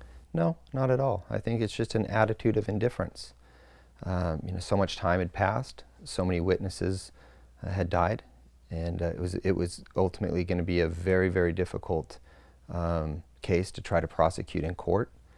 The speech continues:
especially after what we had, you know, the information that we had acquired in the investigation. And, uh, for, for, for practical purposes, I can kind of understand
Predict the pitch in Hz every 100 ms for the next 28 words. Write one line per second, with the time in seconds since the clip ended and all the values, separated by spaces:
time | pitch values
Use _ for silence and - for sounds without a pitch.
0 | - - - - - - - 92 - 90
1 | 90 - 87 85 90 - 92 82 87 82
2 | - 95 85 80 98 87 95 - 82 82
3 | - - 90 85 - - 85 87 85 87
4 | 87 85 - 87 82 101 131 - - -
5 | - - - - 82 87 82 87 82 87
6 | - - - _ - 92 87 80 - -
7 | - 87 - - - 80 - 110 110 -
8 | - 139 147 139 143 170 160 - - -
9 | - - - - 120 - 127 139 135 131
10 | 117 107 - 92 - -